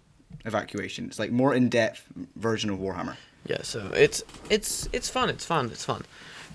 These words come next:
Speaker 2: But, um, so we're gonna be going into our, um, opinions on it. Uh, s-,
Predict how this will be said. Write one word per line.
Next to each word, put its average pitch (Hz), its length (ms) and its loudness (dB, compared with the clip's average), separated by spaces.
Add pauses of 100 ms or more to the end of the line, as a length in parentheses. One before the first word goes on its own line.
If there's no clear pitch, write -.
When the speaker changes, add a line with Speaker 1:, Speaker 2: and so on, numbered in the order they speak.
Speaker 2:
But, 156 340 10
um, 151 540 8
so 160 220 4
we're 151 80 6
gonna 156 160 4
be 147 80 0
going 147 260 8
into 147 300 2
our, 131 480 6
um, 120 420 2 (640)
opinions 156 720 6
on 117 280 6
it. 127 220 4 (640)
Uh, 123 220 6
s-, - 200 -4